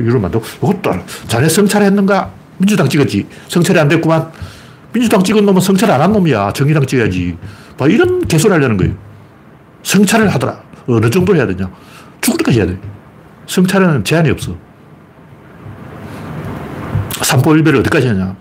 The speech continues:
티벳까지 가-, 해야 돼. 음.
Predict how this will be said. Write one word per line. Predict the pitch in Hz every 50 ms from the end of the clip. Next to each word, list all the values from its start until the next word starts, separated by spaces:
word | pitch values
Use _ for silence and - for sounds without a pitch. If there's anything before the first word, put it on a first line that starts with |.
| - - - - - - - - - - - - - - - - - - - - - -
티벳까지 | - - 190 190 185 147 113 -
가-, | - 107 101 - -
해야 | 123 107
돼. | 95 90 - - - - - - - - - - - - - - -
음. | 92